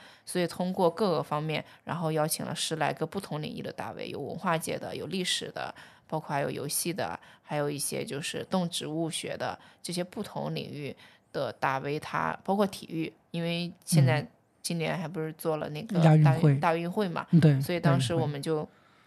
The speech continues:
Speaker 1: 邀请了不同领域的大 V 过去，
Speaker 2: 亚运会。
Speaker 1: 然后联合来通过一个话题词来做一个城市的影响力的宣传。所以这个项目最后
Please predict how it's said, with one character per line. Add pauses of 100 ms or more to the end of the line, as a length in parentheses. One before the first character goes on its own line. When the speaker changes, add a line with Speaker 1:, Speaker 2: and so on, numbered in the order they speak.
(380)
Speaker 1:
邀
请
了
不
同
领
域
的
大
V
过
去，
Speaker 2:
亚
运
会。 (300)
Speaker 1:
然
后
联
合 (460)
来 (220)
通
过
一
个
话
题
词
来 (320)
做
一
个
城
市
的
影
响
力
的
宣
传。 (220)
所
以
这
个
项
目
最
后